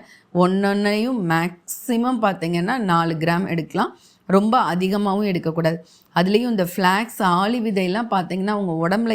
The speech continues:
எங்க வீக்கங்கள், வலிகள் இருந்தாலுமே அது பெஸ்ட் ஆன்டி இன்ஃப்ளமேஷன்ஸ், முடி கொட்டுற பிரச்சனை, இந்த மாதிரி டயபெட்டிக் பேஷண்ட்ஸ் இருக்கிற எல்லா பிரச்சனைகளையும் அந்த ஃப்ளாக்ஸ் சரி பண்ணும்.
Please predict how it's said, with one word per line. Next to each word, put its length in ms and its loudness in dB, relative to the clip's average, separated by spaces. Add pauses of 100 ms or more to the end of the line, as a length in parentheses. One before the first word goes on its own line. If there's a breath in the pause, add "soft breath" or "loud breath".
(140)
எங்க 600 0
வீக்கங்கள், 720 -2
வலிகள் 580 0
இருந்தாலுமே 760 0 (480 loud breath)
அது 220 0
பெஸ்ட் 600 -2
ஆன்டி 480 0
இன்ஃப்ளமேஷன்ஸ், 680 -4
முடி 440 0
கொட்டுற 340 0
பிரச்சனை, 440 -4 (300 loud breath)
இந்த 160 -4
மாதிரி 240 4
டயபெட்டிக் 520 0
பேஷண்ட்ஸ் 340 0
இருக்கிற 280 -4
எல்லா 720 2
பிரச்சனைகளையும் 580 -4
அந்த 120 -2
ஃப்ளாக்ஸ் 460 -4
சரி 160 -4
பண்ணும். 240 -10